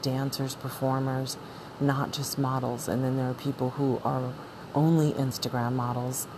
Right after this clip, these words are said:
There are people who are models that work with agencies, et cetera, et cetera, so on and so forth. So when I look at the numbers as an example of somebody like Kim Kardashian,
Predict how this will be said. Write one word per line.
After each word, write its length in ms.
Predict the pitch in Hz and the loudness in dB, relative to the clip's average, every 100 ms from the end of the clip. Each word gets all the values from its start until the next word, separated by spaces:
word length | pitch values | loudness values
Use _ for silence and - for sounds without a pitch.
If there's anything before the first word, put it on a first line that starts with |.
| - - - - | -14 -14 -14 0
There 160 | 135 131 | 2 2
are 60 | |
people 380 | 127 139 135 139 | 0 -4 0 0
who 160 | 135 139 | 2 4
are 140 | 135 | 4
models 460 | 135 131 135 131 127 | 2 2 2 0 0
that 120 | - | 0
work 200 | 135 127 - | 2 2 2
with 360 | 127 143 - - | 2 2 0 -2
agencies, 800 | 135 127 127 127 135 131 127 - - - - - 135 | -2 0 -2 -2 -4 -4 -4 -8 -14 -14 -14 -6 -4
et 120 | - | -2
cetera, 360 | - 131 131 | 0 2 2
et 100 | 131 | 0
cetera, 400 | - 131 127 127 | 0 0 2 0
so 180 | 131 139 | -2 0
on 120 | 131 | 0
and 140 | 127 123 | -2 -4
so 240 | - 165 | 0 0
forth. 300 | 170 139 127 | 0 -4 -4
So 340 | - 147 135 131 - - - - - | 0 2 2 0 -10 -14 -12 -12 -6
when 180 | 156 170 | 2 4
I 120 | 180 | 6
look 200 | 185 175 | 4 4
at 100 | 165 - | 2 2
the 60 | |
numbers 500 | 135 131 131 127 - - | 2 2 2 0 -2 -2
as 220 | 139 135 | -2 0
an 80 | 131 | -2
example 520 | 131 135 127 127 131 | -2 -2 -4 -2 -2
of 80 | 131 | 0
somebody 320 | 143 135 135 | 0 2 2
like 220 | 131 - | 0 -2
Kim 180 | 135 131 | -4 -4
Kardashian, 600 | 135 127 123 123 131 | -2 0 -2 -2 -4